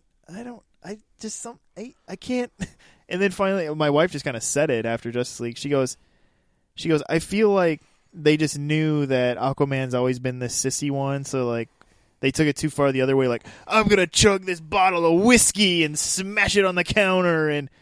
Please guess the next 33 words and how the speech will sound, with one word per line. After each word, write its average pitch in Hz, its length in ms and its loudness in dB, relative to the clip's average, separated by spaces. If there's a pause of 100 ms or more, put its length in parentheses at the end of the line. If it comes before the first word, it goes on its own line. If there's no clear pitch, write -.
(280)
and 160 200 -4
it's 156 140 -4
like, 156 360 2 (1000)
I 165 180 -2
don't 156 180 -2
know. 139 360 -2
Maybe 196 320 0
it's 202 120 -6
part 190 220 0
of 180 60 2
his 165 120 0
character 160 260 -2
development, 147 420 -2
s-, - 180 -16 (320)
and 190 100 0
I 208 60 4
think 233 160 -4
that's 220 160 -2
what 214 120 -2
we 175 120 -6
missed 160 380 -6
in 139 120 -8
Justice 143 420 -6
League, 117 300 -8
is, 120 140 -8
like, 120 260 -6 (280)
they 143 160 -2
were 139 60 0
gonna 135 120 -4
build 139 360 2
to 131 120 -2
how 120 480 -2
he, 135 400 -6